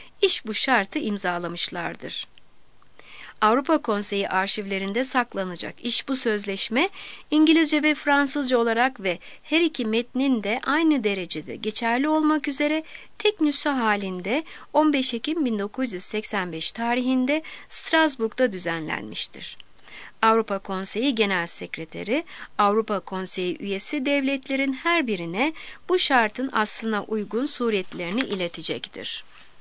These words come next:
Ek üç. Avrupa Yerel Yönetimler Özerklik Şartı'nın onaylanmasının uygun bulunduğuna ilişkin yasa sekiz Mayıs bin dokuz yüz doksan bir tarihinde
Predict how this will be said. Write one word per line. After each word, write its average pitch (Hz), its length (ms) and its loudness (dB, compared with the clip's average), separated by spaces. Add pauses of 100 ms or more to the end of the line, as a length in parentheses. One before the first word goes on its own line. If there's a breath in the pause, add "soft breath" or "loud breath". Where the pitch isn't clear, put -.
(760 loud breath)
Ek 247 240 2
üç. - 340 -6 (1000 loud breath)
Avrupa 285 340 8
Yerel 294 380 8
Yönetimler 269 640 4
Özerklik 240 600 2
Şartı'nın 262 600 2
onaylanmasının 220 1000 2
uygun 233 440 2
bulunduğuna 285 560 2
ilişkin 254 580 0
yasa 285 480 0 (220 loud breath)
sekiz 285 440 0
Mayıs 202 500 -2
bin 214 180 -2
dokuz 208 360 -4
yüz 175 160 -8
doksan 165 420 -4
bir 156 120 -10
tarihinde 254 720 2